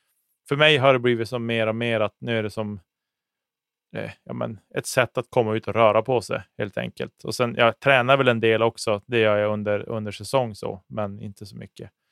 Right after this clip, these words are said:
Eh, och sen har det blivit mer nu att jag liksom, ja, men,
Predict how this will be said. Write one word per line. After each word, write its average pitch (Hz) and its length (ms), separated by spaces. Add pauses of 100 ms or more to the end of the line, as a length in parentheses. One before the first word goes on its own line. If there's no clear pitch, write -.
(440)
Eh, 110 280
och 113 80
sen 151 160
har 175 60
det 165 60
blivit 120 280
mer 127 240
nu 120 240
att 110 120
jag 110 120
liksom, 107 520 (120)
ja, 117 120
men, 110 280